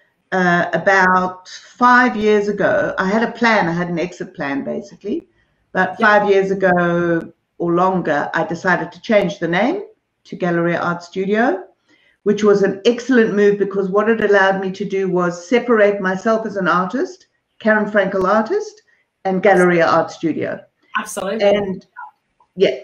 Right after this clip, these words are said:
Speaker 1: and, and I took a term's leave. I gave myself long <laughs> service leave.
Speaker 2: <laughs> I love it. I
Speaker 1: Yeah.
Speaker 2: love it. It's brilliant.
Speaker 1: And I wanted to see if the business could run without me.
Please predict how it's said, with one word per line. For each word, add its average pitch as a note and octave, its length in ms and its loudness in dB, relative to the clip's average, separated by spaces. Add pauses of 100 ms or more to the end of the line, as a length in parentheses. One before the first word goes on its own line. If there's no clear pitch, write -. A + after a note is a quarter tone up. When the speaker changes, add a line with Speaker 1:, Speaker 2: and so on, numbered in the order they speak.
(160)
Speaker 1:
and, G3 480 0
and G3+ 160 2
I G3+ 120 2
took C#4 300 -8 (540)
a G3+ 100 -2
term's C4 480 0
leave. A3+ 340 0
I G3 120 0
gave G3 240 2
myself G3+ 600 0
long G3+ 260 4
<laughs> - 140 -8
service C4 440 0
leave. B3+ 300 0
Speaker 2:
<laughs> - 480 -8 (400)
I F4 200 2
love F4+ 220 4
it. F#4 260 4
I - 40 2
Speaker 1:
Yeah. - 60 4
Speaker 2:
love C5 240 4
it. - 240 -4
It's - 180 -20
brilliant. C4+ 500 -8 (600)
Speaker 1:
And G#3+ 760 2 (360)
I G#3 120 2
wanted B3 400 0
to A#3+ 100 -4
see C4+ 260 -2
if - 100 -8
the A#3+ 80 -6
business A3 400 0
could F#3+ 200 -2
run F#3+ 200 0
without F3+ 360 -4
me. D3 240 -10